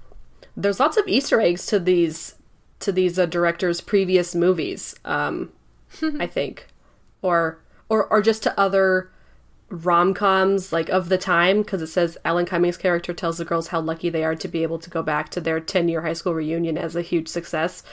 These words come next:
Speaker 1: Three years earlier in the Rami and Michelle's high school reunion, his character has the greatest success at the ten-year reunion.
Speaker 2: I haven't
Speaker 1: So, like,
Speaker 2: watched Romy and Michelle in a long time. We should watch it.
Speaker 1: I've never seen that either.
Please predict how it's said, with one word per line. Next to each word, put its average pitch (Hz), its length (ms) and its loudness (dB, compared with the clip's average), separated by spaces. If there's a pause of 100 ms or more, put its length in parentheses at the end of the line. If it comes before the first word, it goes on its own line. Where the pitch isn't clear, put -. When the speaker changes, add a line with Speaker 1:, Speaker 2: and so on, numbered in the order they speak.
(380)
Speaker 1:
Three 202 180 4
years 180 220 2
earlier 170 640 2
in 180 260 0
the 170 260 0
Rami 165 720 0 (260)
and 170 140 0
Michelle's 165 400 0
high 170 140 0
school 175 260 -2
reunion, 170 480 2
his 180 160 -2
character 175 640 0 (300)
has 185 220 0
the 185 100 0
greatest 175 320 2
success - 560 -4 (260)
at 170 200 0
the 196 80 0
ten-year 185 360 4
reunion. 175 580 2 (400)
Speaker 2:
I 254 120 2
haven't 294 140 -2
Speaker 1:
So, 370 120 4
like, 165 200 4
Speaker 2:
watched - 180 -10
Romy 226 520 -2
and 220 140 -6
Michelle 208 460 -4
in 208 80 -8
a 202 80 -10
long 202 180 -8
time. 202 300 -8
We 214 100 -10
should 247 160 -12
watch 226 240 -8
it. - 120 -14 (840)
Speaker 1:
I've 165 160 -4
never 277 200 0
seen 156 260 -4
that 160 180 -10
either. 180 440 -8